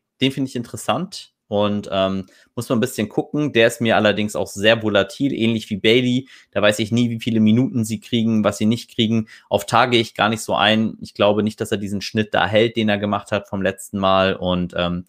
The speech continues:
ich bin eher ein Freund, äh, wie gesagt, von Tapsoba, von Gray für Tournament-Formate und ganz großer Freund von Dragovic, wenn er startet.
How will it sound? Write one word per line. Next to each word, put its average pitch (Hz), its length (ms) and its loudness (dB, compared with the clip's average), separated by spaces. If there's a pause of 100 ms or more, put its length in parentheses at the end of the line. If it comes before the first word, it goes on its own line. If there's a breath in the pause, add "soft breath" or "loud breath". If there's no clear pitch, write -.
(160 soft breath)
ich - 160 -14
bin 110 140 0
eher 98 180 4
ein 95 100 0
Freund, 98 500 2
äh, 90 360 0
wie 92 120 -10
gesagt, 87 300 -2
von 92 140 -6
Tapsoba, 107 720 2 (400 soft breath)
von 113 300 0
Gray 107 260 4
für 107 160 -6
Tournament-Formate 98 840 0
und 92 120 -8
ganz 107 260 -2
großer 98 300 -4
Freund - 280 -4
von 95 120 -6
Dragovic, 95 600 -2
wenn 90 100 -2
er 87 100 -2
startet. 95 580 -2